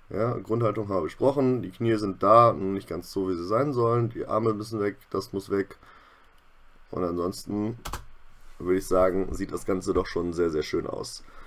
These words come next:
Falls ihr auch ein Video uns zur Verfügung stellen wollt, ähm, dass wir da mal drüber gucken und euch ein paar Tipps geben, dann, äh, schaut doch mal unten in die Videobeschreibung, da findet ihr den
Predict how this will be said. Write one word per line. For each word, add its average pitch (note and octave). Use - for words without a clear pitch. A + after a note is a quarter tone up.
Falls -
ihr A#2+
auch A2+
ein F#2
Video D#2
uns E2+
zur G2
Verfügung G#2
stellen F#2
wollt, F2+
ähm, E2+
dass E2+
wir G#2
da G2
mal G2
drüber C#3+
gucken A#2
und F#2
euch -
ein -
paar G2
Tipps B2
geben, G2+
dann, F2+
äh, D#2
schaut A2
doch A2+
mal G2+
unten A#2
in F#2+
die F#2+
Videobeschreibung, A#2
da G2
findet G2
ihr D#2
den C#2+